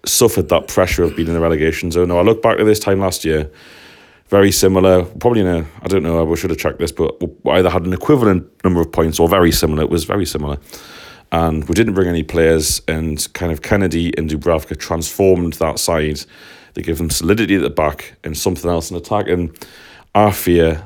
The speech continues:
that we're gonna get nothing. And if we do get anyone, it's gonna be punts, 'cause Kennedy unknown was a punt. Hasn't worked this time, worked last year. Dubravka, as brilliant as he's been, was a massive punt.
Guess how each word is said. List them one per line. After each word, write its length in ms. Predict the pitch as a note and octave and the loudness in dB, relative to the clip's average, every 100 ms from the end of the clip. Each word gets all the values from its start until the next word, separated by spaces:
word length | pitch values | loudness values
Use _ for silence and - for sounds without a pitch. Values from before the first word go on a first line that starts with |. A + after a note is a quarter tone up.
| - | -12
that 340 | D#2 E2 D#2 - _ _ | -4 -2 -2 -6 _ _
we're 120 | F2 E2+ | -2 0
gonna 220 | E2 D#2 | 0 0
get 360 | D#2+ D#2 - G2+ | -2 -4 -6 -2
nothing. 420 | F#2 - D#2+ D#2 | -2 -2 -8 -4
And 100 | F#2+ | -2
if 120 | G2 | 2
we 60 | G2 | 4
do 260 | A2+ B2 | 6 6
get 160 | G#2+ F2+ | 6 2
anyone, 460 | E2+ D#2+ D#2+ E2 - | 2 0 -2 -4 -6
it's 140 | D#2+ | -6
gonna 180 | - E2+ | 0 0
be 120 | E2 | 0
punts, 340 | - - F2+ - | -2 2 2 0
'cause 120 | F#2+ | -4
Kennedy 300 | C3+ C#3+ A#2+ | 0 2 6
unknown 380 | G#2+ G2+ F2+ E2+ | 6 6 4 4
was 120 | D#2+ | -4
a 40 | D#2+ | -4
punt. 360 | - D#2+ - - | -4 -6 -6 -2
Hasn't 220 | C3 F#2 | 0 4
worked 200 | A#2 - | 4 4
this 120 | G2 | 2
time, 300 | - D#2 D2+ - - - | 2 0 -2 -10 -20 0
worked 200 | G2+ G#2 | 4 4
last 240 | - E2 D2 | 2 -2 -2
year. 220 | D2 D2 - - - - | -2 -4 -10 -20 -20 -6
Dubravka, 680 | G2+ F#2+ A#2+ - G#2 F2+ - - | -2 2 2 4 2 2 -2 -2
as 100 | F2 | -2
brilliant 420 | D#2+ G2 A2+ G2+ | 0 4 6 6
as 100 | F#2 | 2
he's 120 | F2+ D#2 | 0 -2
been, 400 | F2 E2+ D#2 D#2+ | 0 0 0 0
was 180 | F2 | 2
a 60 | F2 | 4
massive 420 | G2+ G2+ F#2+ F#2+ | 2 0 -2 -6
punt. 380 | - - - | -4 -4 -4